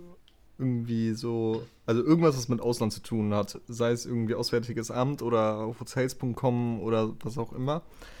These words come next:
Die weitaus schlimmste Erfahrung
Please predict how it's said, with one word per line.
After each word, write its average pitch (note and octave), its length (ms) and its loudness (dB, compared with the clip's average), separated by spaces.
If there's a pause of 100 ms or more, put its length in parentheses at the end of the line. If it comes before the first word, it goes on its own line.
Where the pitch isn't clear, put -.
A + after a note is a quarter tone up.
(1080)
Die B2 100 2
weitaus C3+ 340 4
schlimmste D#3+ 480 2
Erfahrung B2 760 2